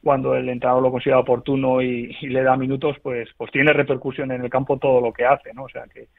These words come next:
la experiencia para él sí, sí, está siendo muy positiva y, y bueno, vamos a ver si termina bien, ¿no? Están ahora mismo, eh, líderes, quedan cuatro partidos y, bueno, pues tienen ahí al alcance de la mano el poder ascender, que era,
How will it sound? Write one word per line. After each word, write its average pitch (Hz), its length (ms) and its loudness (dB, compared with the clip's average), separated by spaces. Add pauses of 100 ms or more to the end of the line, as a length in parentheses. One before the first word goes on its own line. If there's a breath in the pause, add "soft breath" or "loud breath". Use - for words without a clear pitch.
(220 soft breath)
la 143 80 2
experiencia 170 340 2
para 147 220 2
él 143 60 -10
sí, 147 100 -8 (140)
sí, 127 220 -10
está - 180 -4
siendo 131 220 -2
muy 147 200 2
positiva 143 600 2
y, 120 240 -2 (420)
y - 60 -8
bueno, 139 180 4
vamos 131 220 2
a 131 60 6
ver 131 160 2
si 123 560 -2
termina 135 420 2
bien, 127 320 0
¿no? 151 180 -10 (160)
Están 135 300 -2
ahora 135 220 4
mismo, 131 500 -2 (640 loud breath)
eh, 139 180 -10
líderes, 160 720 6
quedan 143 220 -2
cuatro 139 260 2
partidos 143 600 0
y, 113 320 -6
bueno, 113 240 -4 (120)
pues - 160 -10
tienen 123 260 -2
ahí 123 100 2
al 120 100 4
alcance 120 280 0
de 120 60 0
la 117 120 2
mano 120 400 2 (420 loud breath)
el 123 160 -4
poder 131 280 4
ascender, 139 600 2 (340 soft breath)
que 143 100 -8
era, 131 140 2